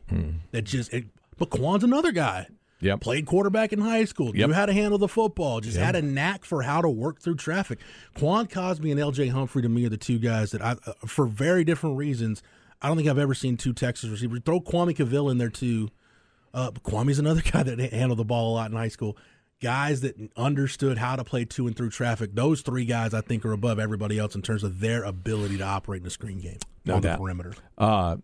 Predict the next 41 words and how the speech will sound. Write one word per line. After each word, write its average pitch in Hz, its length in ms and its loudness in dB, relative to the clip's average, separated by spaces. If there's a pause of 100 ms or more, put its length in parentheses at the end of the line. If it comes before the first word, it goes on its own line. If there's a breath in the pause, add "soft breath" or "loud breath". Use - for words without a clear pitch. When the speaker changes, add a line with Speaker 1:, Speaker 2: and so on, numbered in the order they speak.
(260)
Speaker 1:
on 104 80 2
the 98 80 2
Specs - 300 -2
text 85 200 -4
line, 85 140 -2
somebody 87 220 -4
said, - 80 -6
"Craig, 113 240 2
I'll 92 80 0
take 92 260 -2 (320)
the 82 300 -2
over, 107 460 2 (720)
over 131 320 2 (240)
on 95 120 -2
ten 101 200 0
offensive 80 440 -6
plays 73 240 -4
for - 200 -10 (280)
Patrick - 300 -2
Bayouth 73 320 -2
this - 220 -6
Speaker 2:
The - 60 -10
Speaker 1:
season." - 120 -4
Speaker 2:
over? 320 380 4 (400)
Speaker 1:
Over. 127 540 2 (300)
How 78 60 -14
about 73 140 -10
that? 92 200 -2
Speaker 2:
The - 160 -8
over. 120 440 0
He's 131 240 0
got 320 220 -4
a - 20 2
lot 254 180 4
of 190 60 2
bodies 226 360 2
he's 160 100 0
gotta 202 200 2
Speaker 1:
Yeah, 101 60 4
Speaker 2:
pass. 139 500 2
Speaker 1:
yeah, 113 340 2